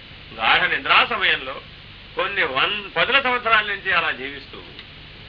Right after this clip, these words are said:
ఒక్కసారి మార్చుకోగలిగాడంటే ఎంతటి పట్టుదల ఉన్నది అతనిలో? మనం క్షణకాలం పాటు,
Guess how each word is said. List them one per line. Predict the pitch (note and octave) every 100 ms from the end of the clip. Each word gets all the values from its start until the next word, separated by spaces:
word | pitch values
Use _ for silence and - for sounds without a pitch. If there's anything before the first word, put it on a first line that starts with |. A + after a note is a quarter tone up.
| -
ఒక్కసారి | A#2 C3+ C3 B2+ F3+
మార్చుకోగలిగాడంటే | D3+ C#3+ - D#3 D3 C#3 C#3+ C#3+ B2 - - - - - -
ఎంతటి | A#3 C#4 D4+
పట్టుదల | C#4 B3+ C4 C4
ఉన్నది | B3+ B3
అతనిలో? | A#3 A#3 A#3+ C4 - - - - - - - - - - - - - - - - - - -
మనం | A#2 C3 C3 A#2 -
క్షణకాలం | A#2+ C3 C#3 - - A3
పాటు, | F#3+ E3+ D#3+